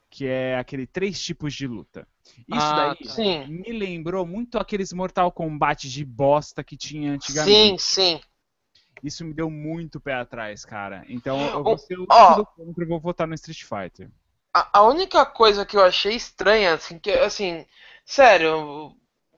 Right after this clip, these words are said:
Speaker 3: é, é uma, é uma vacilada dos caras, porque, por exemplo, pelo que eu tava vendo nos trailers, um dos estilos da Kitana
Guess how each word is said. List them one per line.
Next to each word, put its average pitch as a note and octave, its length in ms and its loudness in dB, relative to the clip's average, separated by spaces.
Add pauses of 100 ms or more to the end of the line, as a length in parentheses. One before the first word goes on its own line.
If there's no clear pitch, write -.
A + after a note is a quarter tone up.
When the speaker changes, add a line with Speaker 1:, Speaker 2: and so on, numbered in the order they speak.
Speaker 3:
é, G#3 160 4
é F#3+ 220 -4
uma, G3+ 340 -4
é G#3 100 0
uma A3 140 4
vacilada A#3+ 480 4
dos B3 180 -2
caras, F#3 360 6
porque, G#3+ 200 -2
por A3+ 140 4
exemplo, F#3 500 0 (400)
pelo G#3+ 180 6
que B3+ 60 4
eu C4 60 8
tava B3 300 8
vendo G#3+ 240 0
nos F#3+ 260 -2
trailers, G3 580 4
um A3+ 200 0
dos A#3+ 200 -4
estilos A3+ 680 -2
da F3+ 280 8
Kitana G3 760 4